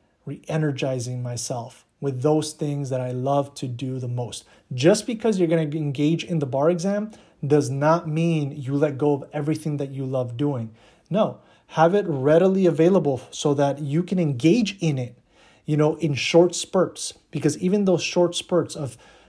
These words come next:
three, five, ten, fifteen minutes, twenty minutes, including exercise, right, are gonna be so powerful in the long term,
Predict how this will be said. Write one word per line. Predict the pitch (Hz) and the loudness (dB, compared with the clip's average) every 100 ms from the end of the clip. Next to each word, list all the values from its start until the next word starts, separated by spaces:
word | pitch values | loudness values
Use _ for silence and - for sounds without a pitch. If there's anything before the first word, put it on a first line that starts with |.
| - | -20
three, | - 151 170 156 | -2 4 4 4
five, | 123 - 160 156 131 127 - - | 0 -2 0 0 -4 -6 -16 -20
ten, | - 175 175 160 120 - | -8 -2 0 0 -4 2
fifteen | 175 175 - 180 160 | 4 4 -2 0 2
minutes, | 165 165 113 | 2 0 -4
twenty | - - 165 190 | -10 -4 0 2
minutes, | 165 131 110 - - _ - | 2 -2 -6 -12 -16 _ -12
including | 131 - 185 208 | -10 -2 0 0
exercise, | 190 196 - - 127 - - - _ _ _ | -2 -2 -2 -6 -8 -10 -14 -16 _ _ _
right, | 135 143 160 - _ _ _ _ _ - | -4 -2 -4 -8 _ _ _ _ _ -2
are | 147 139 | 0 0
gonna | 127 156 165 | 0 0 0
be | 151 151 156 156 160 _ | -2 -2 0 -2 -4 _
so | - - - 156 165 | -16 -12 2 4 4
powerful | 160 - 156 156 151 139 127 123 | 0 0 2 2 -2 -4 -4 -4
in | 151 | -6
the | 135 | -4
long | 135 131 127 | 0 0 -2
term, | - 131 | -8 -8